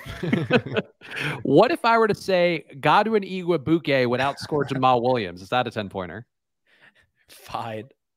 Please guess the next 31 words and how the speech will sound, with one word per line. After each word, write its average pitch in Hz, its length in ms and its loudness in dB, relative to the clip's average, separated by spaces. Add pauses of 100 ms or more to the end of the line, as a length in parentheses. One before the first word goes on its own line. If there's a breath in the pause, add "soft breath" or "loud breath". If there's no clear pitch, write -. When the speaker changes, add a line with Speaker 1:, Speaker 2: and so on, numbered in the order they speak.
(400)
Speaker 1:
Okay, 208 260 -2 (140)
I'll 110 120 -4
take 135 180 -2
it. 123 60 -4
I 139 100 6
also 214 180 2
thought 151 280 0
his 127 120 -4
name 143 140 -2
had 127 100 -4
a 110 40 -8
Z 107 200 -10
in 147 80 -4
it - 140 -6
for 113 200 -2
this 107 200 -8
entire 117 280 0
season, 123 320 -2
and 120 80 -2
apparently 117 400 -2 (260 soft breath)
no 131 220 4
Z's 156 320 -2
at 131 60 0
all 131 140 2
to 113 60 -8
be 110 100 -6
found 104 220 -2
in 101 60 -8
Godwin's 101 420 -4
name. 92 240 -6
Speaker 2:
Uh. 147 100 -2